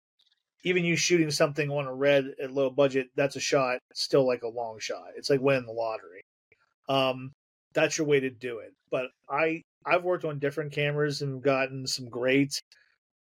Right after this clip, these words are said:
I'll, I'll shoot stuff. People go, "What do you shoot on?" I go, "I just shoot on this." And I'll tell people right now that are watching this, uh, uh, things are like lighting. Lighting is very important. Lighting is probably one of the most important.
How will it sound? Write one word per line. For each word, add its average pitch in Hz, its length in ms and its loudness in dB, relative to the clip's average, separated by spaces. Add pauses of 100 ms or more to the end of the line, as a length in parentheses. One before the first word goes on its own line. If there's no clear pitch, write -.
(120)
I'll, 160 160 2
I'll 151 160 2
shoot 165 280 -2
stuff. 147 240 2
People 160 180 0
go, 143 100 4
"What 151 140 0
do 208 60 2
you 202 80 -2
shoot 185 360 6
on?" 131 160 2
I 135 100 0
go, 131 80 -2
"I 135 100 2
just 135 180 -2
shoot 147 220 2
on 127 160 -4
this." 123 460 -4 (100)
And 131 420 0 (520)
I'll 131 100 -8
tell 165 240 4
people 156 260 -2
right 151 220 4
now 147 380 -2
that 135 80 -2
are 131 100 -2
watching 147 340 2
this, 120 260 -6
uh, 117 340 -4 (160)
uh, 127 100 -4 (640)
things 156 340 0
are 156 60 4
like 139 200 2 (180)
lighting. 139 520 2
Lighting 156 320 2
is 147 160 -4
very 135 340 -2
important. 117 360 -10 (480)
Lighting 156 340 0
is 147 120 -8
probably 143 200 0
one 135 100 -4
of 127 60 -10
the 127 40 -6
most 120 160 -8
important. 123 320 -6